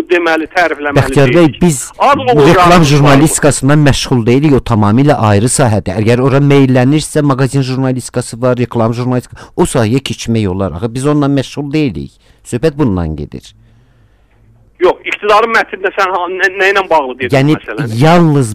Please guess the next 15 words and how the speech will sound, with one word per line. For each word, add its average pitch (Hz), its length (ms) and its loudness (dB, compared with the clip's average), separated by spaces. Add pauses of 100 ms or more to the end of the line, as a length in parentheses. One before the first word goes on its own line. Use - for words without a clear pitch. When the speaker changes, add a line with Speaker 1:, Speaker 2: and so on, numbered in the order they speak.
(100)
Speaker 2:
pozitiv 120 560 -2
verirsə, 120 440 0 (100)
istəyir 135 360 -4
iqtidarı 110 540 -4
tərəflə, 104 400 -4
Speaker 1:
Bircə 202 200 -4
Speaker 2:
istəyir 170 280 2
Speaker 1:
dəqiqə, 156 240 2
Speaker 2:
müxalifəti 143 440 4
Speaker 1:
pozitiv - 180 0
Speaker 2:
tərəflə, 143 300 4
Speaker 1:
zad - 120 0
Speaker 2:
dəxli 165 220 0
Speaker 1:
verir. 214 120 4
Speaker 2:
yoxdur. - 280 0